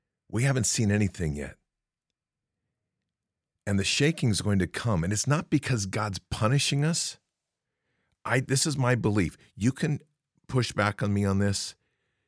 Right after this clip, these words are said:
That's fine. And I'm not stepping on toes, because I know a lot of people believe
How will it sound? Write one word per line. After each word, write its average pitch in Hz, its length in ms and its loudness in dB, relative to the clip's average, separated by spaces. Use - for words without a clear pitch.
That's 98 220 -4
fine. 82 360 -4
And 107 80 2
I'm 110 100 4
not 139 160 2
stepping 135 480 -2
on 110 160 0
toes, 123 360 0
because 95 260 -2
I 107 40 0
know 117 180 2
a - 20 0
lot 104 220 -2
of 139 80 -6
people 127 280 0
believe 107 540 0